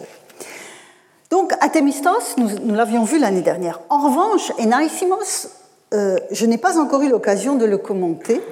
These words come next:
mais il s'impose dans mon propos d'aujourd'hui. En effet, derrière l'adjectif, derrière l'adjectif,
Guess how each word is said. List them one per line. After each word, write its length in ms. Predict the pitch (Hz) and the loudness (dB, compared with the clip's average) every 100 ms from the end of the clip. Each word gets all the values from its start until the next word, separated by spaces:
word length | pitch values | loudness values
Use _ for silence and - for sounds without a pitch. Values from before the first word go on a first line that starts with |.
| - - - - - | -16 -20 -20 -16 -2
mais 480 | 226 359 - - - | 2 2 0 -2 -2
il 140 | 294 | 0
s'impose 580 | 269 233 - 285 349 330 | 2 0 0 0 -2 -4
dans 120 | 214 | -4
mon 120 | 185 | -2
propos 380 | 175 185 - 277 | -4 -6 -4 0
d'aujourd'hui. 640 | 233 202 180 - - - - _ _ _ _ _ _ - - | 0 0 -4 -8 -18 -20 -20 _ _ _ _ _ _ -10 -2
En 140 | 247 | 0
effet, 380 | 233 208 - 349 415 - | 0 0 0 0 0 -4
derrière 560 | 175 240 247 302 440 214 | -4 -2 0 0 2 2
l'adjectif, 960 | 196 160 190 196 - 247 - - - 160 - - _ _ _ _ _ _ _ _ _ _ _ _ _ _ _ _ _ _ _ - - - | 0 0 -2 -4 -6 -6 -6 -10 -12 -14 -16 -20 _ _ _ _ _ _ _ _ _ _ _ _ _ _ _ _ _ _ _ -20 -20 -4
derrière 360 | 214 247 320 | 0 2 2
l'adjectif, 920 | 320 233 180 202 - - 311 - - | 2 2 2 0 -2 -2 -2 -2 -8